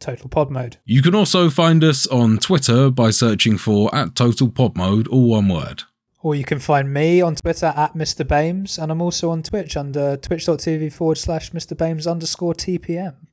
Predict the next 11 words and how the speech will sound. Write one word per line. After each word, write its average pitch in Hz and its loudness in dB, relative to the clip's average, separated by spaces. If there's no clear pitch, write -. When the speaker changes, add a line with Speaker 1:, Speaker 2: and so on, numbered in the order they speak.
Speaker 2:
And 117 4
you 104 2
can 110 2
find 107 4
me 160 6
at 107 0
Who 147 4
Da 113 2
Funk 117 2
on 107 2
Twitter, 147 0